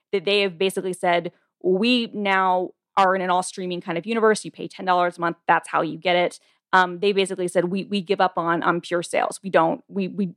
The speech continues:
accept that that is no longer reality." So they're basically, they, they've been the ones who have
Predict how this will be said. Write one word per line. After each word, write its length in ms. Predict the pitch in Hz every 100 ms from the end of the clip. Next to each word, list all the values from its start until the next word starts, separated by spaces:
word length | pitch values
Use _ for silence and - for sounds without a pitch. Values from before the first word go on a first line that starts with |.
| -
accept 260 | - 185 190
that 80 |
that 160 | 175 165
is 120 | 175
no 140 | 175 170
longer 260 | 170 175
reality." 460 | 175 180 175 - 202 - _
So 180 | - 202
they're 340 | 185 311 339
basically, 760 | 233 196 185 - 175 165 165 - -
they, 260 | 185 311 -
they've 180 | 262 330
been 120 | 247
the 60 | 190
ones 260 | 170 156
who 140 | - 180
have 260 | 175 165